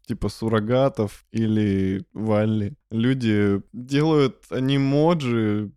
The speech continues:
чтобы заменить свою личность реальную. И, ну, типа, раньше ты присылал, допустим, своё лицо, ну, сфоткался там, как ты улыбаешься или плачешь,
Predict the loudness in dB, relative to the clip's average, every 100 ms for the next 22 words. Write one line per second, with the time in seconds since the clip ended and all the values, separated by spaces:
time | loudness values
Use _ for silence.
0 | _ -20 _ -6 -2 -2 -2 -2 -2 -4
1 | -6 -14 -6 -4 -2 -2 -4 -6 -8 -10
2 | -6 -2 0 0 0 -2 -2 -2 -4 -6
3 | -10 -10 -4 -4 -4 -6 -4 -2 0 0
4 | -2 -6 -4 -4 -2 0 2 0 -4 -8
5 | -8 -6 -2 0 2 0 0 0 0 -2
6 | -2 0 0 -4 -2 0 0 0 0 0
7 | 0 -2 -4 -10 -6 -6 -4 -4 0 2
8 | 2 -2 -6 -8 -8 -6 -4 -4 -6 -14